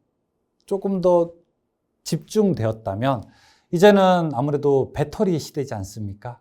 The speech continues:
그래서 전기차라든지 기타 우리가 요즘에 사용하는 것도 보조 배터리 이런 거 엄청 많이 사용하잖아요. 그게 다 화학 작용으로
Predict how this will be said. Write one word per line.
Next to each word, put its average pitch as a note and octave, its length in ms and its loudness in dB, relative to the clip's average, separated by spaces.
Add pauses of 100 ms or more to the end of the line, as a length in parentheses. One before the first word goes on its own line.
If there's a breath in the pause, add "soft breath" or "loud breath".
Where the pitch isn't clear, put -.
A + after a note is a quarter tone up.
(160)
그래서 G2 120 -16
전기차라든지 A2 1120 -8 (280 soft breath)
기타 G#2+ 400 -8 (200)
우리가 D#3 280 2 (180)
요즘에 F3 280 -2
사용하는 B3 380 -2
것도 F#3 240 -2
보조 C#3+ 220 -4
배터리 E3+ 300 -4
이런 C3+ 160 -6
거 C3+ 100 -6
엄청 C#3 200 -12
많이 A2+ 180 -4
사용하잖아요. A2+ 600 -8 (240 soft breath)
그게 C#3+ 220 -2
다 C3 300 0 (200 loud breath)
화학 A#3 440 0
작용으로 B2 760 -4